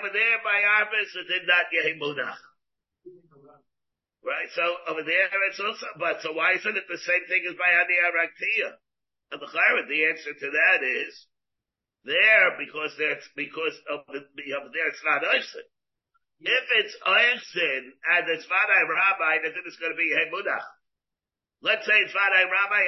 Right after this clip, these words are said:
and it's not Oisin. That's the case of Arba. What's gonna be over there?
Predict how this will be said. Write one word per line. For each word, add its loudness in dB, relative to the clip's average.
and -6
it's -20
not 4
Oisin. 0
That's -8
the -14
case -4
of -10
Arba. 2
What's -10
gonna -6
be 0
over -8
there? 2